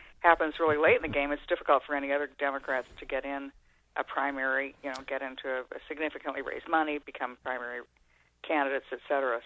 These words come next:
So I think that the major guy who could challenge Joe Biden for the nomination is Governor of California, Gavin Newsom. He's already said, "Well, I'm not gonna run if Joe Biden's gonna run." So maybe there is something to it, but I don't think it's gathered a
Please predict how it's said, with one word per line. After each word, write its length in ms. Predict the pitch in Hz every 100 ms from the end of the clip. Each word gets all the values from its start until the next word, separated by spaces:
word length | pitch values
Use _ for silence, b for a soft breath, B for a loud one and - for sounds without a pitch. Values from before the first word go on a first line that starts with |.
| -
So 280 | 139 131 127 _ _ _
I 40 |
think 160 | 170 170
that 140 | 156
the 80 | 156
major 640 | 143 151 175 185 190 190 175 _ _ _ _ _ -
guy 360 | - 147 160 175
who 100 | 170
could 260 | 160 165 147
challenge 560 | - 143 135 139 185 226 -
Joe 160 | 220 208
Biden 340 | 220 226 262
for 100 | 247
the 80 | 233
nomination 560 | 226 220 214 220 - 214
is 60 | 190
Governor 440 | - 151 151 147 147 b b b 165
of 100 | 156
California, 480 | 156 147 - 156 147
Gavin 320 | 139 139 139
Newsom. 260 | 147 151 143
He's 120 | 160
already 240 | 160 151 151
said, 140 | 151 139
"Well, 100 | 131
I'm 120 | 135
not 180 | 135 -
gonna 160 | 131
run 220 | 123 127
if 100 | 123 - - - _ -
Joe 120 | 160
Biden's 400 | 139 139 151 143
gonna 160 | - 123
run." 220 | 98 117 -
So 100 | 233
maybe 260 | 175 381
there 260 | 294 185 175
is 60 | 185
something 300 | 180 175 175 170
to 160 | 175 180
it, 160 | 185 B B B
but 100 | 170
I 80 | 160
don't 200 | 170 175
think 160 | 175 160
it's 140 | 147 -
gathered 340 | 147 143
a 60 | 131